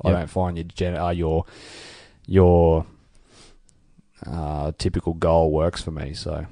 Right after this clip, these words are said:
Speaker 2: Mm.
Speaker 1: yeah.
Speaker 2: Yeah, we're, we're all very good at, uh, telling ourselves you did a great job on
Speaker 1: That's
Speaker 2: Wednesday.
Speaker 1: right. That's right.
Speaker 2: And you can have Friday off.
Speaker 1: Yeah,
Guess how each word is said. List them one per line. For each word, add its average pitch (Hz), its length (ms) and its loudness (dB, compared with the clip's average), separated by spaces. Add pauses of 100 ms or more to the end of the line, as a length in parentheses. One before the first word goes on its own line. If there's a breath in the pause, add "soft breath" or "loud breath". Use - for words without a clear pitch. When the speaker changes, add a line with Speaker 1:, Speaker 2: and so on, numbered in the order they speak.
(140)
Speaker 2:
Mm. 95 240 0 (180)
Speaker 1:
yeah. - 100 -8
Speaker 2:
Yeah, 95 140 2
we're, 92 140 2
we're 101 220 0
all 104 100 2
very 98 200 -2
good 92 180 0
at, - 260 -4
uh, 85 420 -2
telling 87 300 -4
ourselves 82 300 -4
you 80 80 -4
did 80 120 -6
a 76 40 -8
great 82 260 -6
job 87 220 -2
on 82 140 -4
Speaker 1:
That's 85 260 -4
Speaker 2:
Wednesday. 73 140 -2
Speaker 1:
right. - 160 -4 (180 loud breath)
That's 82 200 -8
right. 80 180 -4
Speaker 2:
And 92 220 0
you 87 60 -6
can 82 100 -4
have 80 100 -4
Friday 85 360 -2
off. 85 260 -2
Speaker 1:
Yeah, 120 220 4